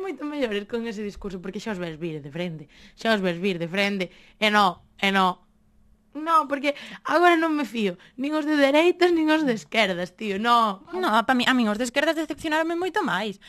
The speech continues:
Speaker 2: que van de feministas, de aliados, de deconstruídos, e despois son os que máis chaclaban.
Speaker 1: Ah, sí, sí, sí, sí.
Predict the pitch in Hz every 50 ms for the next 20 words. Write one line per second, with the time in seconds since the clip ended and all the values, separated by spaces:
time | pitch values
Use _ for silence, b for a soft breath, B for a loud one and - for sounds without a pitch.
0 | B B B - 226 233 240 240 247 233 247 233 240 240 240 247 233 - 233 240
1 | 247 226 226 226 226 226 233 226 233 226 226 226 240 226 226 220 - 233 240 233
2 | - 269 320 349 381 392 415 427 - 370 403 370 - 359 349 320 339 339 349 -
3 | - 320 320 311 320 311 - - 330 - 247 175 180 202 202 170 170 185 - _
4 | _ _ _ _ _ - - - 196 170 - - 185 170 160 156 170 170 156 151
5 | 165 170 170 156 196 202